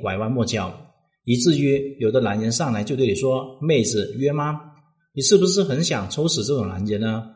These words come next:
没有错，这个就是男人。男人的本性就是直接，男人就是喜欢直接粗暴的解决问题，不喜欢拐弯抹角。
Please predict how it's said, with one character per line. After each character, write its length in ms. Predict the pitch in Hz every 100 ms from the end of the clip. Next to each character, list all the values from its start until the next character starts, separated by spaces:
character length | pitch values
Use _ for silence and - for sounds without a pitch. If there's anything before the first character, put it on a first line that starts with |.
| _ _
没 120 | 120 139
有 100 | 120
错， 460 | 147 117 - -
这 120 | - 139
个 100 | 117
就 140 | 139
是 120 | -
男 160 | 110 92
人。 240 | 98 98 117 - - _ _
男 180 | 123 156
人 100 | 185
的 80 | 190
本 240 | 135 101
性 300 | 98 170 117
就 120 | -
是 140 | 139 143
直 240 | 90 101
接， 300 | 101 123 120 120 120 120 _ _ _ _ _ _ -
男 160 | 139
人 120 | 180 185
就 140 | 233
是 100 | 220
喜 160 | 208 123
欢 380 | 131 131 131 -
直 140 | 117
接 160 | 120 127
粗 260 | - 139
暴 140 | 170 143
的 100 | 101
解 160 | 98
决 120 | 92
问 160 | 110 120
题， 460 | 107 98 110 - -
不 100 | 151
喜 200 | - 104
欢 300 | 110 113 117
拐 180 | 107 95
弯 160 | 110
抹 160 | 123 131
角。 320 | 113 101 95